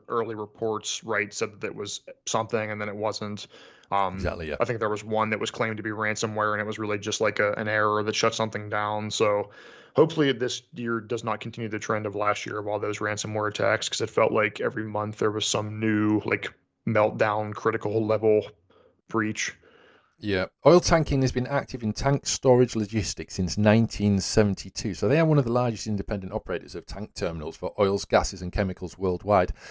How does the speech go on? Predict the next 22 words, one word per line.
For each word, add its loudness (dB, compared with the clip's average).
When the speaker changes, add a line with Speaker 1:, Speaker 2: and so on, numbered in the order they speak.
Speaker 2:
And 6
looking 8
at 2
the 4
photo -2
of, -8
uh, -2
one -6
of -12
their -2
installations, -12
I'm 2
<laughs> -20
put -8
in 0
mind 4
of -14
how 0
similar 0
it -2
looks -10
to -8